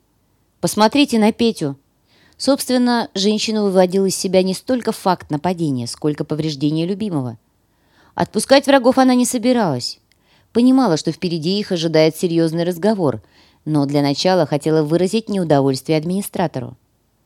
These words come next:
«Петя защищал вас, Саша», мягко произнёс воятель.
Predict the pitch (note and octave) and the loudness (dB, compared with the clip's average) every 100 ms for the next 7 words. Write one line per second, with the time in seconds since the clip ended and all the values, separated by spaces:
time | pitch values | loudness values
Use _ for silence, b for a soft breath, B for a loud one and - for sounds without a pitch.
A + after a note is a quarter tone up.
0 | _ _ _ _ _ _ _ A#2+ A2 C3 | _ _ _ _ _ _ _ -4 -2 -4
1 | C#3 D3+ - D#3 - E3+ E3 D#3+ A3 E3+ | -4 -4 -4 -4 0 0 0 0 -2 -2
2 | - - _ - D3 - F2+ F2 _ _ | -8 -14 _ -6 -4 -4 -10 -14 _ _
3 | _ _ _ _ E3+ C#3 - C3 C#3+ D3 | _ _ _ _ -2 -2 -4 -2 -2 -2
4 | C3+ - D3 D3 - G#2+ | -4 -4 -2 -4 -6 -14